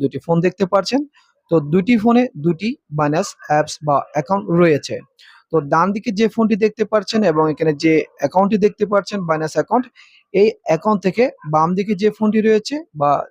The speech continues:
বাম দিকে ফোনে যে অ্যাকাউন্টটি রয়েছে Binance, সেই অ্যাকাউন্টে আমি ডলার ট্রান্সফার করব। দেখেন আমি ডলার ট্রান্সফার করার জন্য বা আপনি ডলার ট্রান্সফার করার জন্য যে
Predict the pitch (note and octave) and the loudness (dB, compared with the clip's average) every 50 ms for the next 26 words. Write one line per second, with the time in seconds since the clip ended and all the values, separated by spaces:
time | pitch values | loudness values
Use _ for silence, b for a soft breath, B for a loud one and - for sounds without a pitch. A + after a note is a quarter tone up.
0 | - D3 D3+ D3+ D3+ D#3 E3 E3 - F3 - - F3+ F3 F3 D#3 E3+ F3 E3+ - | -6 -2 -2 0 0 -2 -2 -4 -4 -6 -4 -2 -2 -2 0 0 0 0 0 0
1 | - D#3 D3+ - G3 G3+ G3+ A3 G#3 G#3+ G#3+ - A3+ F#3+ F3+ F3+ F#3 G#3+ C4 C4 | 0 -2 0 0 0 0 2 2 2 2 0 0 -2 0 0 2 2 2 0 0
2 | b b b b b b _ _ - - - A#3+ A#3 A3 - A3+ A3 G3+ A3 G#3 | b b b b b b _ _ -4 0 2 2 2 2 2 0 0 0 0 0
3 | F#3+ F#3+ F#3+ D3+ D#3 D#3 F#3+ A3+ - _ _ _ - F3+ F3 E3 - - D#3 C3+ | 0 2 2 2 2 2 2 0 -2 _ _ _ -2 0 0 0 -2 -2 -4 -4
4 | C3+ - B2+ B2 A2+ G#2 A2+ - B B B B B B - F#3+ F3 G#3 G3+ G3+ | -2 -2 -4 -2 -2 -4 -6 -8 B B B B B B -6 -2 0 0 2 2
5 | G3+ G#3+ G#3+ E3 D#3+ D#3+ F3 G#3+ G#3+ - - A3 G#3+ - - A3 G#3 - - G#3 | 2 0 2 2 2 2 2 2 0 -2 -4 -4 -4 -2 -2 -4 -4 -2 0 -2
6 | G#3+ F#3+ F#3+ G#3+ G#3 G#3 F#3+ F3 F3+ E3+ - F3 E3 D3 C#3 D3+ D#3 F3+ F#3+ - | 0 0 0 0 0 0 0 0 0 0 -2 -4 -4 -2 0 0 2 0 -2 -4
7 | - A#3+ G#3+ - - G3+ G3 F#3+ G#3 G3+ G3+ F#3 E3+ F#3 F3 F#3+ C4 E4 B B | -6 -10 -10 -6 -4 -6 -4 0 0 0 0 0 -2 -2 -2 -2 -2 -4 B B
8 | B B B B B B _ - C#3+ D3+ F#3+ | B B B B B B _ -6 0 2 4